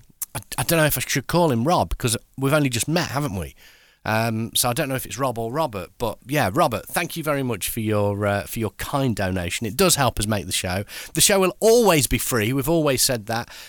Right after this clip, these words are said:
Uh, you know, Rob, you, you, you are giving us money every month, even though you know you don't get anything extra, which is the biggest thing for us, really, isn't it? Because it proves that people <laughs> actually like listening to this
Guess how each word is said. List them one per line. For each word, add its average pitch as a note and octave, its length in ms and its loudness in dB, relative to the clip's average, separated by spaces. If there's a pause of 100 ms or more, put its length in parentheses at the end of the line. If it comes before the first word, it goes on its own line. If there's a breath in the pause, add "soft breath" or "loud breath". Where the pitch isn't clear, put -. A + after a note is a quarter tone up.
Uh, C3+ 220 2
you E3+ 80 0
know, C3 180 2
Rob, D3+ 280 2
you, E3+ 200 0
you, E3 320 0
you E3+ 280 4
are D3+ 80 4
giving E3+ 280 4
us C3 120 2
money D#3 280 2
every C3 220 0
month, C#3+ 240 0
even B2 180 -2
though C3+ 80 2
you B2 180 0
know C#3 280 4
you D3 180 2
don't C#3+ 200 0
get C3+ 160 0
anything C3 260 -4
extra, C3+ 340 -2
which E3+ 200 -2
is F#3+ 100 -2
the B3+ 140 0
biggest D#4 420 0
thing E4 180 0
for B2+ 200 0
us, F#2+ 160 0
really, G#2+ 260 -2
isn't B3 220 0
it? F#2+ 100 -2
Because D#3 220 -4
it - 140 -4
proves A3 360 0 (300 loud breath)
that G3 160 -4
people F#3 260 0
<laughs> A2+ 100 -4
actually D#3+ 320 0
like D3+ 240 2
listening C#3+ 360 2
to C3 160 -2
this B2 260 -2